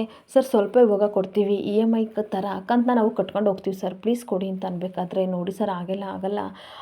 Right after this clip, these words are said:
ಅರ್ಧ ಭಾಗನಾದ್ರೂ ನೀವು ಕೊಡ್ಬೇಕು. ಇವಾಗ ಬೇರೆಯವ್ರು already ನೋಡ್ಕೊಂಡು ಹೋಗಿದ್ದಾರೆ,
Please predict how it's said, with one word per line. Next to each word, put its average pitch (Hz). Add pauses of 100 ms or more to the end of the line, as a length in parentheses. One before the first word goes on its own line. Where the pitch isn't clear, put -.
(120)
ಅರ್ಧ 240
ಭಾಗನಾದ್ರೂ 226
ನೀವು 208
ಕೊಡ್ಬೇಕು. 190
ಇವಾಗ 196
ಬೇರೆಯವ್ರು 190
already 220
ನೋಡ್ಕೊಂಡು 220
ಹೋಗಿದ್ದಾರೆ, 208